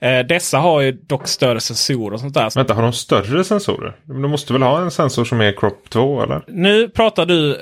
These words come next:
Speaker 1: eh, väldigt kloka saker som inte jag har svar på. Men som jag förstått det så finns det, om man inte riktigt följer, eh, den standarden så kan man få något större
Speaker 2: Ah,
Speaker 1: sensor.
Speaker 2: okej.
Speaker 1: Ehm,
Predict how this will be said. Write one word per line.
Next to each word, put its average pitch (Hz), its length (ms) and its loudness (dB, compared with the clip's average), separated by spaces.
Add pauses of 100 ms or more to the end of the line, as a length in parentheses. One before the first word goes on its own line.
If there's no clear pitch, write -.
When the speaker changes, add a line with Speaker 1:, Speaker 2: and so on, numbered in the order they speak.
(160)
Speaker 1:
eh, 139 520 2
väldigt 147 260 0
kloka 147 300 0
saker 147 360 0
som 151 140 -4
inte 147 140 -4
jag 135 60 2
har 139 80 2
svar 135 300 0
på. 170 320 -2
Men 147 460 -2
som - 160 -6
jag 165 120 0
förstått 185 340 0
det 160 80 -6
så 170 100 -4
finns 170 380 0
det, 131 920 0
om 156 80 -2
man 156 140 0
inte 175 200 -2
riktigt 156 280 -4
följer, 131 500 2 (240)
eh, 131 60 0
den 135 180 2
standarden 117 560 -2
så - 160 -4
kan 135 180 -4
man 117 120 -6
få 117 220 -4
något 117 260 -6
större 120 220 2
Speaker 2:
Ah, 113 40 4
Speaker 1:
sensor. 110 500 0
Speaker 2:
okej. 113 160 -2
Speaker 1:
Ehm, 135 380 0